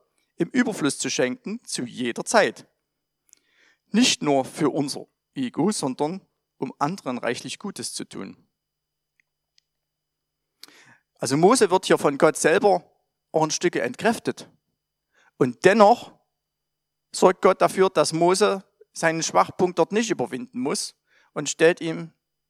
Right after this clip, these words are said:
einen Redner an die Seite, der dann für ihn das Sprechen übernimmt. Gott nimmt trotzdem Rücksicht, obwohl Mose sagt, "Ich kann das nicht."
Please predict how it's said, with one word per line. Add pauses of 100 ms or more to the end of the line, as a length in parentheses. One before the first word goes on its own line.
(100)
einen
Redner
an
die
Seite, (680)
der
dann
für
ihn
das
Sprechen
übernimmt. (1120)
Gott
nimmt
trotzdem
Rücksicht, (340)
obwohl
Mose
sagt,
"Ich
kann
das
nicht."